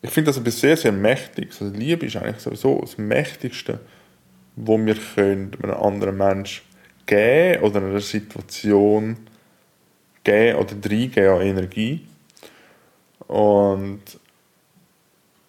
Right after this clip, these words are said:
wenn ich jetzt also die Situation, wo der Chef mich zusammengeschissen hat, begründet oder unbe-, also berechtigt oder unberechtigt,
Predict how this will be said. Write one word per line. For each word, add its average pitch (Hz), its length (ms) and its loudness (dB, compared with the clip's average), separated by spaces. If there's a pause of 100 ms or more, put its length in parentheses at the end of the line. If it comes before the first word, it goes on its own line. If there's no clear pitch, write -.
(120)
wenn 131 200 4
ich 170 100 0
jetzt 143 160 0
also 110 540 4 (1700)
die 113 80 0
Situation, 135 1040 2
wo 98 140 -2
der - 160 -10
Chef - 340 -4
mich - 120 -10
zusammengeschissen 147 720 0
hat, 131 400 -6 (480)
begründet 101 480 -4
oder - 160 -10
unbe-, 139 280 0
also - 220 -2 (120)
berechtigt 98 440 -2
oder 92 160 -6
unberechtigt, 123 680 -4